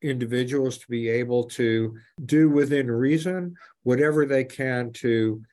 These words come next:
to maximize their potential. And if that includes psychedelics,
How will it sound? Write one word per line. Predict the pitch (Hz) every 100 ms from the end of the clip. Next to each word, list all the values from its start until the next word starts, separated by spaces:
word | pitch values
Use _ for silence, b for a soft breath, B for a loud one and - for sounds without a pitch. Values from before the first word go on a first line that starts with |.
| _ _
to | - 127 117
maximize | 113 120 135 135 139 123 113 113 110
their | 113 113
potential. | 113 113 - 120 110 - 110 - _ B B B B
And | 127 123
if | 120
that | 139 143
includes | 139 127 160 147 -
psychedelics, | 151 135 135 139 135 131